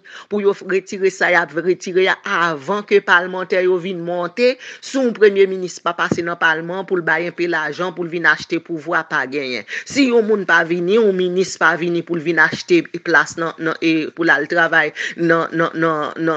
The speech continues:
nan, pouvwa pa genyen, se pou Konstitisyon an chanje, mwen menm, mwen t ap tande l ak dezòrèy mwen, men memwa m pa si bon pase sa, men moun ki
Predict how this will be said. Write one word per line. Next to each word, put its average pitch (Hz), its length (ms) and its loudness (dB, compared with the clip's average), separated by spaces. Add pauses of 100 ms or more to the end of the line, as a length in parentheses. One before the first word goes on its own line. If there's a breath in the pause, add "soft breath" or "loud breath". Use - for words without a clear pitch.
(140)
nan, 156 240 -6
pouvwa 165 480 0
pa 151 160 2
genyen, 139 360 -4 (140 loud breath)
se 214 220 4
pou 180 180 -6
Konstitisyon 202 760 -8
an - 540 0
chanje, 175 420 -2
mwen 170 180 -4
menm, 196 160 -2
mwen 202 160 -4
t 196 80 -2
ap - 160 -6
tande 190 240 -2
l 180 80 2
ak 170 160 0
dezòrèy 170 540 0
mwen, 196 180 -2 (320 loud breath)
men 190 320 4
memwa 214 380 4
m 226 120 -6
pa 254 200 -2
si 226 200 -4
bon 170 440 -2
pase 170 340 2
sa, 190 160 2
men 160 220 -2
moun 262 420 2
ki 254 220 2